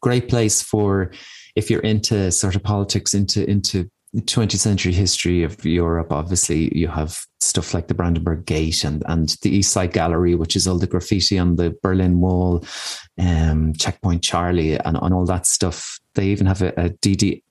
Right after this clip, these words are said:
or, or the, as they pronounce it, Day Day Air Museum that, that takes you right back into what it would have been like living in the old East Germany, including one living room setup where they have actually tried to replicate the authentic smell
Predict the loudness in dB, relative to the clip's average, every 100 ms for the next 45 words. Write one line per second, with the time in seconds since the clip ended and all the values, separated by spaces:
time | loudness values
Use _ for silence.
0 | _ -2 -2 -2 -6 -4 -2 -2 -2 -2
1 | -2 -2 -2 0 -2 -2 -2 0 0 0
2 | 0 2 2 2 2 2 2 0 -2 -4
3 | -6 _ _ -8 -4 -2 0 0 0 0
4 | -2 -2 -4 -4 -6 -2 0 0 0 0
5 | -2 -2 -2 -2 0 0 -2 -2 -2 0
6 | 2 2 0 0 0 0 -2 -2 -2 0
7 | 2 2 0 -4 -12 -18 -12 -2 -2 0
8 | 0 2 2 0 -2 -14 -20 _ _ -4
9 | 0 2 4 4 2 0 -2 0 2 2
10 | 0 0 -2 -2 -2 -2 -6 -10 -4 -2
11 | 0 0 0 0 -2 -2 -2 -2 -2 -4
12 | -2 -2 -2 -2 -2 -2 -4 -6 -4 -2
13 | -2 -2 -2 0 0 0 -2 -4 0 0
14 | 0 -2